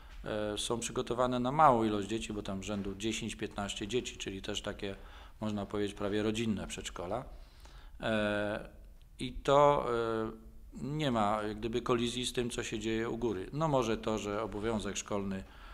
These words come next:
e, był, e, dotyczył, projektowany, dotyczył czterolatków, w tej chwili ten obowiązek szkolny jest zniesiony, ale faktycznie rodzice chcą te dzieci jak najszybciej oddawać do,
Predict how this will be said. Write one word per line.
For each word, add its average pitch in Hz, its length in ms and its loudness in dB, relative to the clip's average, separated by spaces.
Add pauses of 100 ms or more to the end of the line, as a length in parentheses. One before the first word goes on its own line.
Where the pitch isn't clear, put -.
(220)
e, 107 280 0
był, 110 360 0
e, 104 180 -4
dotyczył, 113 560 -2 (640)
projektowany, 120 760 4
dotyczył 107 420 -6
czterolatków, 117 600 2
w - 40 -14
tej 107 140 -6
chwili 110 200 -4
ten 110 160 -4
obowiązek 104 480 -4
szkolny 107 300 -4
jest 98 120 -6
zniesiony, 117 420 -2 (580)
ale 127 200 4
faktycznie 123 440 0
rodzice 117 520 2
chcą 117 320 2
te 98 120 -4
dzieci 104 260 -4
jak 107 160 -2
najszybciej 104 420 -4
oddawać 101 440 -2
do, 98 280 -4